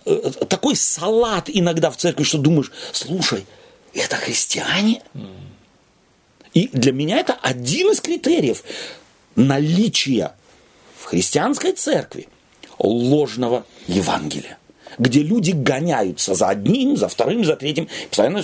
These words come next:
бьют себя в грудь. «А меня этот крестил, а мне тот проповедовал, а я от этого Евангелие принял».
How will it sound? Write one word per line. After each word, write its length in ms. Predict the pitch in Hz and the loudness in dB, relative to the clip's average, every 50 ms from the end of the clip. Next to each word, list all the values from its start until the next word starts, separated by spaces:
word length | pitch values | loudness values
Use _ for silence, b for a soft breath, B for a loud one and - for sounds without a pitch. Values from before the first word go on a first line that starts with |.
| - - | -6 -8
бьют 340 | - - - 131 170 185 - | -6 -2 2 2 2 2 4
себя 120 | - 185 143 | 2 2 2
в 40 | |
грудь. 220 | 127 147 156 160 - B B B | 2 0 0 0 -2 B B B
«А 100 | - - | 0 2
меня 260 | 151 160 151 131 113 | 2 2 2 2 2
этот 320 | 107 147 156 - - - - | 2 2 2 0 -4 -4 0
крестил, 420 | - 233 180 - - 226 220 180 | 0 0 0 0 0 2 2 2
а 40 | 131 | 2
мне 140 | 127 123 110 | 2 0 0
тот 220 | - - 220 226 | 0 0 0 0
проповедовал, 600 | - 185 190 - 180 175 175 175 175 165 165 B B B 131 B | -2 -4 -2 0 0 0 2 2 2 2 0 B B B -2 B
а 100 | 123 131 | 0 2
я 120 | 139 147 | 2 0
от 100 | 156 - | -2 0
этого 280 | - 190 - 185 165 156 | 0 0 2 2 2 2
Евангелие 640 | 160 156 135 131 113 110 104 98 95 92 90 87 | 2 2 2 2 2 2 2 2 4 2 2 2
принял». 480 | - - 98 92 78 71 71 - - | 2 0 -2 0 0 -2 -6 -8 -10